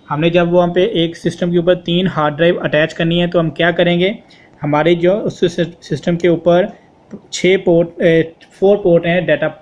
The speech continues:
hard drive की port। ज़ीरो पे हमारा डीवीडी रोम होगा और हमने डीवीडी रोम नहीं लगाया होगा, हमने सिर्फ hard drive लगाई है जो हमारे system को boot करेगी।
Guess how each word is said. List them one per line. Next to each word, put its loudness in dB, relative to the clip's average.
hard -4
drive 0
की -4
port। -2
ज़ीरो 2
पे 0
हमारा 2
डीवीडी 0
रोम 2
होगा 2
और 4
हमने 0
डीवीडी 2
रोम 2
नहीं -2
लगाया 2
होगा, 2
हमने 0
सिर्फ -2
hard -4
drive 2
लगाई 2
है 4
जो -2
हमारे -4
system 0
को 2
boot 2
करेगी। 0